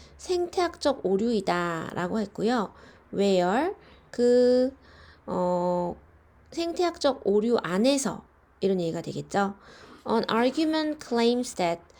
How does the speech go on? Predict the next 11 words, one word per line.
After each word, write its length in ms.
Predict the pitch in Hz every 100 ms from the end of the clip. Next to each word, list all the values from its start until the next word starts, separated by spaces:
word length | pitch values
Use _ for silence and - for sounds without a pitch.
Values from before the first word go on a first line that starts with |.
| - - -
어떤 320 | - 208 254
주장이 640 | 226 233 247 247 247 285 285
that 200 | 220 202
이하를 240 | 196 190
주장한다, 600 | 190 196 190 190 185 185
이런 180 | 170 160
얘기고요. 340 | - - 196
약간 360 | 196 185 180 -
어떤 360 | - - 226 220
것을 240 | 208 214
주장하는, 840 | 196 185 208 214 262 247 285 339